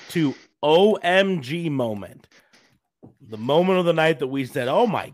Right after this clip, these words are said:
God." And unfortunately, even though this isn't the best segment,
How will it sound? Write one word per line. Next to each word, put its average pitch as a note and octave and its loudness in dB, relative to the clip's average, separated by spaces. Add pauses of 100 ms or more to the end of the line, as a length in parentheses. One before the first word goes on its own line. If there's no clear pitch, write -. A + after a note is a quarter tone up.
God." D3+ 0 (2500)
And B2+ -6
unfortunately, F3 0
even E3 -2
though D#3+ 2
this D#3+ -6
isn't D3 -8
the C3 -2
best C#3 -4
segment, G#2 -8